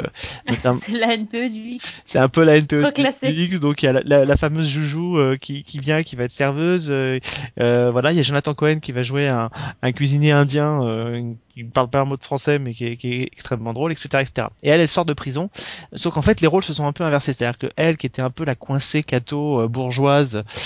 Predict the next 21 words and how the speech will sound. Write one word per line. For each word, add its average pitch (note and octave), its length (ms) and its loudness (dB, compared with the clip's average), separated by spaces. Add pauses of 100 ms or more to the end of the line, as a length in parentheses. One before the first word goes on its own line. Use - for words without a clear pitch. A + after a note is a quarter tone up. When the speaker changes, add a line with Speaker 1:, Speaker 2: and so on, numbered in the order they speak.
(200)
Speaker 2:
euh, A2+ 240 2
qui A2+ 160 -10
veut A#2 100 -2
pas B2 140 2
voir C3 300 2
un, A#2 260 -2
un, - 200 -8 (360)
un A#2+ 80 0
bout B2+ 160 -4
de - 60 -10
sein D3+ 300 2
ou B2+ 160 0
un A#2+ 160 2
bout B2+ 200 -4
de, A2+ 480 0
un A#2 80 0
bout B2 120 -4
de - 40 -8
sexe C3+ 220 0
dépassé, D3 580 2
euh, A#2+ 220 2